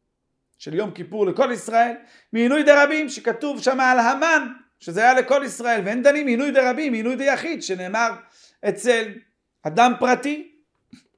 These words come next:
לבן אומר ליעקב, "אם תענה את בנותיי". ונאלף עינוי דמצ-, מעינוי דמצרים, דכתיב, "וירא את עוניינו". ואנחנו הסברנו שמה זה עוניינו, ואמרינן, "זו פרישות דרך ארץ", שהמצרים עינו אותנו.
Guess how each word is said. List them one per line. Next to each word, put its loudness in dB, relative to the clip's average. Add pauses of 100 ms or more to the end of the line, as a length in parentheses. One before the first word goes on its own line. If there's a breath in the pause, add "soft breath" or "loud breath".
(680)
לבן 4
אומר 2
ליעקב, 2
"אם -6
תענה -2
את -8
בנותיי". -8 (640 loud breath)
ונאלף 6
עינוי 4
דמצ-, 0
מעינוי -2
דמצרים, -2 (480)
דכתיב, -4
"וירא 2
את -4
עוניינו". -2 (480)
ואנחנו 0
הסברנו -2
שמה -4
זה -2
עוניינו, 0
ואמרינן, -2
"זו -4
פרישות -8
דרך -2
ארץ", 2
שהמצרים -6
עינו -2
אותנו. -4